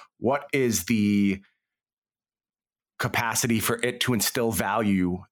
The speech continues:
in the underlying resource of Magic cards? What's that worth to the brand? What about the fact that this is where a lot of the secondary market churn, and I know we have to pretend like the secondary market doesn't exist if we're Wizards, but, like, that's a joke. So, uh,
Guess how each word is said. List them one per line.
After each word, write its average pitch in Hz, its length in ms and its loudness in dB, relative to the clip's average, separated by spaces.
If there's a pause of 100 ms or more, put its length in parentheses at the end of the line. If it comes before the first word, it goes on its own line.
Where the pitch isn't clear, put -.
in 120 160 2
the 110 180 2
underlying 104 600 2
resource 101 460 0
of 92 100 -2
Magic 98 320 0
cards? 85 240 -2
What's 127 220 -2
that 101 260 -6
worth 85 260 -4
to 80 100 -8
the 78 60 -4
brand? 71 380 -4 (300)
What 143 100 0
about 147 180 0
the 120 60 0
fact 113 280 -2
that 104 120 -4
this 127 160 0
is 98 80 0
where 104 180 2
a 104 80 2
lot 101 220 0
of 98 80 -6
the 104 80 -4
secondary 95 500 0
market 101 420 0
churn, 98 280 0
and 127 140 0
I 131 60 -2
know 135 140 2
we 117 140 0
have 101 160 -2
to - 60 -20
pretend 98 320 -4
like 90 100 -4
the 92 60 -4
secondary 82 400 -2
market 82 260 -2
doesn't 78 200 -4
exist 80 340 -4
if - 120 -10
we're 85 100 -2
Wizards, 80 340 -4
but, 73 240 -6
like, 85 260 -4 (380)
that's 87 180 -4
a - 20 -6
joke. 73 380 -6
So, 80 320 -4 (720)
uh, 85 280 -2